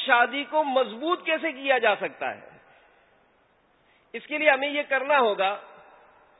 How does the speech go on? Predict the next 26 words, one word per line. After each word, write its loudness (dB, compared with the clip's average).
کہ -4
ہم -2
دونوں 2
ایک -4
ایک -4
لسٹ -6
تیار 0
کریں، -10
جس -6
میں 8
ہم 0
ایک -2
دوسرے -4
کی -10
وہ -2
تمام 4
باتیں 6
لکھیں -4
جو 2
ہمیں 4
ایک -2
دوسرے -4
میں 0
بری -8
لگتی -8
ہیں۔ -18